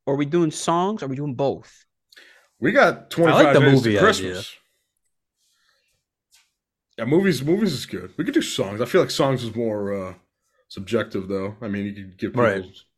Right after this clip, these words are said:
Speaker 2: different
Speaker 1: thing we can
Speaker 2: opinions.
Speaker 1: all agree on, I want a hippopotamus for Christmas all the way in the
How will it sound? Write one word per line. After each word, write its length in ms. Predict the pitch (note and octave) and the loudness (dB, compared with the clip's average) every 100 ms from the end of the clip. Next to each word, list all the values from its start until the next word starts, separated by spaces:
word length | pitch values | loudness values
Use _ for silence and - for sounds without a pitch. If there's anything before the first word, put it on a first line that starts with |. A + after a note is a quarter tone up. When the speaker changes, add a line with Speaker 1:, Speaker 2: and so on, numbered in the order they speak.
| _ _ _ _ _ _ - D3 | _ _ _ _ _ _ 0 2
Speaker 2:
different 40 | F3+ | 4
Speaker 1:
thing 120 | F#3+ | 4
we 80 | D#3+ | 4
can 140 | D3 | 4
Speaker 2:
opinions. 80 | D3 | 4
Speaker 1:
all 120 | F3 | 4
agree 300 | C#3+ B2 A#2+ | 4 2 2
on, 340 | A2+ A2 A#2+ B2 _ | 0 -4 -8 -14 _
I 120 | B2+ | 0
want 180 | B2+ C#3+ | 2 2
a 40 | |
hippopotamus 1000 | C3 C3 C3 B2 C3 B2+ B2 B2 B2 - _ | 2 2 0 -2 -2 0 -2 -4 -8 -14 _
for 120 | A2 | -4
Christmas 580 | - F#3 C3 A#2+ - - _ _ | 0 0 -2 -6 -10 -16 _ _
all 280 | C3+ D#3 F#3 | 4 6 6
the 80 | C#3+ | 2
way 360 | A2+ G#2 G2+ G#2 | 0 -2 -6 -8
in 240 | - | -2
the 80 | B2+ | 0